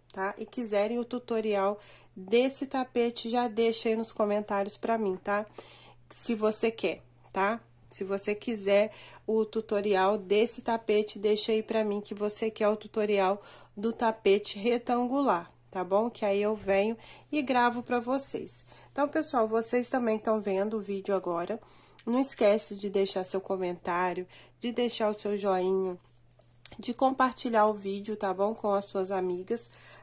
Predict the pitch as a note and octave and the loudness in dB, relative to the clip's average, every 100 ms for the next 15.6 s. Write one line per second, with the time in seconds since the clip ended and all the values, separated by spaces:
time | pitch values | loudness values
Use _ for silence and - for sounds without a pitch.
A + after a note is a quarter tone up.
0 | - - B3+ B3 C4 - C4 C4 A3 A3 | -12 2 4 4 2 -4 -2 -2 -2 -4
1 | A3 A#3+ A#3+ - - - - A3+ A3+ A3+ | -4 -6 -8 -10 -20 -14 -4 0 0 2
2 | C#4 B3+ A#3 A#3 A3+ A3 G#3 G#3+ - A3+ | 2 4 2 0 0 0 2 0 2 2
3 | A3 - G#3+ A#3 A#3+ B3 A3+ A3 A3 A3 | 2 2 2 0 -2 -2 -2 0 0 0
4 | A3+ - G#3+ G#3+ A3 A3+ A3+ A3+ A3+ B3 | 0 0 -2 -4 -6 -4 -2 0 0 -2
5 | C#4 - E3 - F3+ A#3+ B3+ A#3 - E3+ | 0 -2 -4 -10 -2 -2 -2 -2 -2 -6
6 | - - - - C4 B3+ C4 C4+ - B3+ | -12 -20 -20 -4 0 0 0 -2 0 0
7 | - A3+ A3+ - A#3+ A3+ - A3+ A3+ - | 0 0 0 0 0 4 4 4 -2 -4
8 | A3+ G3+ G3+ G3+ B3 C4 - - - G#3 | -4 -4 -4 -4 -8 -10 -18 -12 -2 -2
9 | A#3+ C4 B3 B3+ - B3 B3+ B3 A3 - | 0 2 2 2 2 0 0 0 -6 -14
10 | - A3 G#3 G#3+ G#3+ G3+ G3 F#3 G#3 A#3+ | -14 -4 2 4 2 0 0 2 0 0
11 | G#3+ G3+ G3 G3 G3+ - - F#3+ F#3 F3+ | -2 -2 -2 -2 -2 -2 -2 -2 -4 -4
12 | F3+ - A3 A#3+ A3 A3 - - - A#3+ | -4 -4 -2 -2 -2 -8 -16 -20 -10 -6
13 | A#3 A#3 A#3+ A#3 A#3 - - _ _ B3 | -2 0 0 -2 -4 -6 -12 _ _ -8
14 | A#3+ C4 C#4 - G3+ G3+ G#3+ G#3 G#3 - | -4 0 2 4 2 2 0 0 0 -2
15 | G#3 G#3 G3+ - G3+ G3 | -2 -2 -2 -2 -4 -6